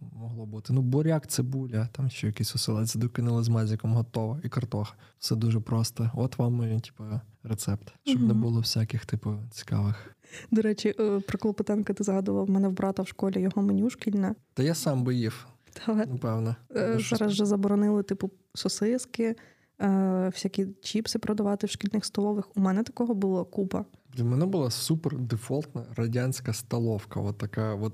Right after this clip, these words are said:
Speaker 1: сама
Speaker 2: З якої виходиш, і можна потім по запаху зрозуміти, що ти їв.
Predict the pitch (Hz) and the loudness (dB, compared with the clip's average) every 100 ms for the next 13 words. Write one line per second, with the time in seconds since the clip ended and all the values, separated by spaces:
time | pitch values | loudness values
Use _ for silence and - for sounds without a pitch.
0 | - - 123 123 120 - - 226 196 226 | -6 -4 -2 -2 -6 -10 0 2 2 2
1 | 214 202 214 240 320 220 214 220 214 208 | 2 2 0 0 2 2 4 2 0 0
2 | 220 208 202 214 - 208 202 196 202 233 | 0 2 0 0 -2 0 2 4 4 2
3 | 208 - 202 208 180 185 | -2 -2 -2 0 2 0